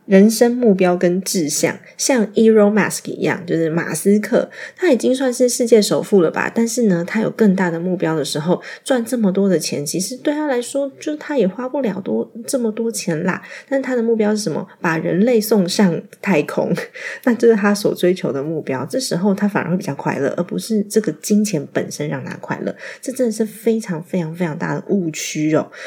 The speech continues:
所以为什么我们从现在开始就要找到让自己快乐的点在哪里，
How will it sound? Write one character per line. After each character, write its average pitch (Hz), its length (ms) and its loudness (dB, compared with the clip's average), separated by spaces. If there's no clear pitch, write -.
所 240 120 2
以 254 40 4
为 269 120 0
什 208 140 0
么 147 100 -4
我 139 140 -2
们 139 180 -6
从 147 360 -8
现 208 260 0
在 185 180 0
开 156 280 -6
始 - 200 -6
就 185 160 -4
要 190 80 2
找 - 200 -6
到 165 260 -4
让 202 140 4
自 202 120 -2
己 160 80 0
快 180 160 -2
乐 180 80 2
的 165 100 0
点 - 240 -6
在 165 140 -2
哪 - 240 -6
里， - 160 -4